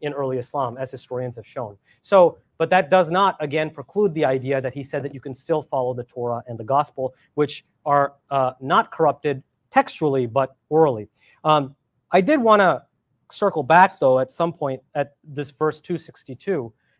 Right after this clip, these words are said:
um, because I did wanna discuss how I do think that there is textual acrobatics going here, and I wanted to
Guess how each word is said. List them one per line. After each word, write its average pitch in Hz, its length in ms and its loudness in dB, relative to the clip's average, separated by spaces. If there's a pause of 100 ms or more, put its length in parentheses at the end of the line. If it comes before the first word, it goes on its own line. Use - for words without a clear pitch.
um, 139 320 -4 (160)
because 202 200 0
I 202 80 4
did 202 220 2
wanna 185 240 0
discuss 165 340 -4
how 165 180 2
I 156 100 2
do 170 180 -4
think 160 280 -8
that 135 240 -4 (480)
there 190 160 6
is 240 120 2
textual 135 380 -8
acrobatics 120 580 -8
going 127 260 -10
here, 135 140 -10
and 139 100 -6
I 143 40 -4
wanted 160 320 -2
to 131 260 -6